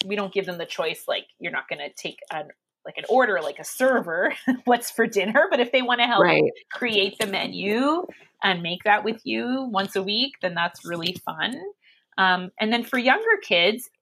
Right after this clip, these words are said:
Speaker 1: um, you can just post little pictures of what the mealtime routine involves.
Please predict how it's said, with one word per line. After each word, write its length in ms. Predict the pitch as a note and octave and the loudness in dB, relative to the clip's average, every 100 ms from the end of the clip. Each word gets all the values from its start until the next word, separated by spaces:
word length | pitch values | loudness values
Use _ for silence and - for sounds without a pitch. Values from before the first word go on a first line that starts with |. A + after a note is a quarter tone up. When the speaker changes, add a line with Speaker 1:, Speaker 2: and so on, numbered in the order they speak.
| - | 2
Speaker 1:
um, 540 | G3+ G3 G3 G3 G3 - | 4 6 4 0 -6 -2
you 140 | B3 | -2
can 420 | B3+ B3+ A3+ A3 G#3+ - | 0 -2 -2 -4 -4 -4
just 360 | C#4 - - - | -4 -4 -8 -6
post 680 | - A#3+ C4 B3+ - - - - - | 0 2 2 -2 -6 -12 -16 -10 0
little 240 | A3+ G#3+ | 2 2
pictures 580 | - D4 - G3+ F#3 F3+ | 2 -2 0 0 2 0
of 120 | F3+ | -2
what 160 | F#3 G3+ | -2 0
the 60 | G3+ | 0
mealtime 520 | F#3 F#3+ F#3+ F3 F3 | 0 -2 0 0 0
routine 420 | E3+ E3+ - F#3+ E3 | -4 -10 -6 -6 -6
involves. 680 | E3 D3+ D#3+ C3+ - - | -4 2 2 2 -2 -12